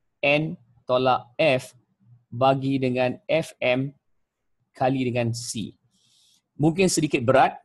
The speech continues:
tetapi, uh, percayalah, sebenarnya mudah saja formula ni. Uh, apa yang kita perlu tahu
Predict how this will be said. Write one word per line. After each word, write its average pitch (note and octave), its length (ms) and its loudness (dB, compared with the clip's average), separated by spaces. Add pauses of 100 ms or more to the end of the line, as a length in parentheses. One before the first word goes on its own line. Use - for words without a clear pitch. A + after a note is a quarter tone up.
tetapi, E3 600 0
uh, A#2 640 4 (520)
percayalah, D3 520 4 (160)
sebenarnya C#3 480 0
mudah C#3+ 240 2
saja C3 240 -2
formula B2 320 -2
ni. D3 240 -4
Uh, A#2 460 2 (1400)
apa D#3 240 -2
yang G#3+ 160 2
kita F#3+ 160 -6
perlu F3 240 -2
tahu E3 400 2